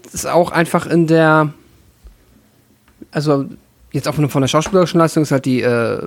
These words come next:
Vielseitigkeit, fand ich durchaus beeindruckend. Plus die ursprüngliche Vicky, die ist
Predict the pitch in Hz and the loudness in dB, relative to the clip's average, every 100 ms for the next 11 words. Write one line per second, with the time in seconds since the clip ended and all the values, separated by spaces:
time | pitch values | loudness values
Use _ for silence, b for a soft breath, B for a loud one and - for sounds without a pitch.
0 | - - - - - _ - - 160 175 | -12 -18 -20 -20 -20 _ -20 -4 0 2
1 | 175 170 - 175 175 170 156 156 143 135 | 2 0 0 0 0 0 0 0 -4 -4
2 | 120 120 160 180 220 220 B B B B | -2 0 0 -2 -2 -4 B B B B
3 | - 175 - 175 165 - _ _ 202 214 | 0 0 2 2 2 -2 _ _ -2 0
4 | - 170 156 143 143 139 127 - 185 - | 2 0 0 -2 -2 -2 -4 -2 -4 -4